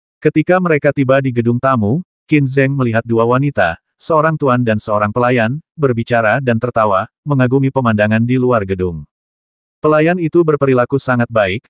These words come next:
berbicara dengan tajam dan merdu, dan tersenyum seperti burung,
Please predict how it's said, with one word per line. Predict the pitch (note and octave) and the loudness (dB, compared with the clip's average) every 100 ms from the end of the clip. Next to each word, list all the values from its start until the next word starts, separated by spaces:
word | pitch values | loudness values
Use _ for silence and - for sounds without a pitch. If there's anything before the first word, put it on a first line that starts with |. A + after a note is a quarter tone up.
| _ - | _ -6
berbicara | C#3+ C#3+ C3+ B2+ C3 | -2 0 0 0 2
dengan | B2+ A2 | 0 0
tajam | A2 A2 A2+ A#2 | 0 0 0 0
dan | A#2+ B2+ | 0 0
merdu, | D#3 B2 F2+ E2+ _ - | 0 0 -2 -4 _ -4
dan | C#3+ B2 | 0 0
tersenyum | A#2+ - B2 B2+ | -2 -2 -2 -2
seperti | A#2+ A#2 B2 | -4 -4 0
burung, | A#2+ C#3+ A#2+ | 2 2 0